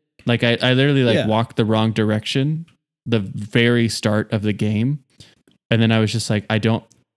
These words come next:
Speaker 1: I can't find anything." And I was just, like, in the mountains, and I was like, "What the fuck is this game?"
Speaker 2: <laughs>
Speaker 1: Uh,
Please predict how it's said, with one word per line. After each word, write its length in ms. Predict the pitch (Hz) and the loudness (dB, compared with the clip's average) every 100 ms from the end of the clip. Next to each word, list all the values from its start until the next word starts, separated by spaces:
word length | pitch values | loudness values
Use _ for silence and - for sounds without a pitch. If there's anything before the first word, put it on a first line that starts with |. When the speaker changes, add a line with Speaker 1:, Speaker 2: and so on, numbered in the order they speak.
| _ _ | _ _
Speaker 1:
I 60 | 113 | -6
can't 340 | 113 131 127 - | -2 -2 -2 -4
find 320 | 101 110 104 | -2 0 0
anything." 520 | 101 107 - - - | -2 -4 -8 -10 -10
And 120 | - 117 | -2 0
I 40 | |
was 100 | 117 | 0
just, 160 | 120 135 | 0 -2
like, 180 | 117 - | -2 0
in 160 | 127 | 0
the 80 | 127 | 0
mountains, 380 | 113 113 117 107 | 0 0 -2 -2
and 80 | 110 | -2
I 40 | |
was 80 | 110 | 0
like, 120 | 110 | -2
"What 120 | 135 - | -4 -8
the 60 | |
fuck 340 | - - 196 - | -10 -6 -4 -4
is 200 | 165 - | -8 -2
this 180 | 233 - | -2 0
game?" 440 | 220 214 139 - | -2 0 -2 -4
Speaker 2:
<laughs> 80 | - - - - - - - - - | -8 -10 -18 -14 -12 -12 -14 -20 -6
Speaker 1:
Uh, 460 | 110 117 110 101 | -2 -2 -2 -6